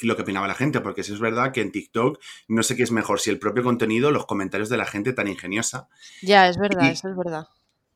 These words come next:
Speaker 1: y una persona estuvo diciendo, "Mira, yo me, me acaba de dar un ataque de ansiedad, me he metido en TikTok para bajar esto y es que, que lo primero que me salga es esto, pues yo, I feel you". O sea, no puedo más, no quiero saber mucho,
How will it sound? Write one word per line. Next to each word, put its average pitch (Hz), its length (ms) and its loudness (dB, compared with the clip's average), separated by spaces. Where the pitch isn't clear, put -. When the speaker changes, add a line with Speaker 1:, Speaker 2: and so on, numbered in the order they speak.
Speaker 1:
y 127 300 8
una 139 140 6
persona 139 260 4
estuvo 135 200 2
diciendo, 107 220 0
"Mira, 104 280 2
yo 98 200 0
me, 120 200 0
me 104 100 -2
acaba 110 160 2
de 131 60 4
dar 139 100 4
un 131 80 2
ataque 117 200 0
de 110 80 4
ansiedad, 101 340 0
me 120 60 4
he - 20 4
metido 117 400 4
en 110 260 0
TikTok - 560 -2
para 87 400 -4
bajar 104 540 2
esto 147 420 0
y 95 280 -6
es 95 100 -10
que, 120 180 2
que 120 100 2
lo 113 60 4
primero 107 240 2
que 151 80 0
me 147 40 0
salga 113 220 0
es 101 80 -4
esto, 113 260 -4
pues - 240 -8
yo, 117 400 2
I 110 180 0
feel 110 260 -4
you". 101 120 -4
O - 40 -10
sea, 123 200 4
no 131 160 4
puedo 139 240 6
más, 113 540 2
no 127 180 2
quiero 131 200 4
saber 104 320 2
mucho, 196 640 4